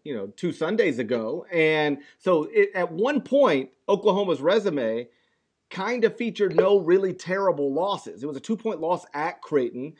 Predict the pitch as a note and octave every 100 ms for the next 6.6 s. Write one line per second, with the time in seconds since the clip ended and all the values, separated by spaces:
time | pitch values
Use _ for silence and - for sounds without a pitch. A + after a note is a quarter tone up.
0 | _ _ _ - D3+ C#3+ D#3+ F#3 D3+ D3
1 | C#3 E3+ E3+ F3 C3 A#2+ B2 D#3 E3 G#3
2 | A3 G#3+ F3 C#3 B2+ D3+ F#3 E3 D#3 D3
3 | D3 - C#3+ C3+ C#3+ A3 F#3 F#3 D#3 D#3
4 | D3+ D3 C3 E3+ G3+ F#3 - C3+ B2 D3
5 | C4 - A2 - _ _ - E3+ C#3+ D#3
6 | A3 C4 F3+ D3 D3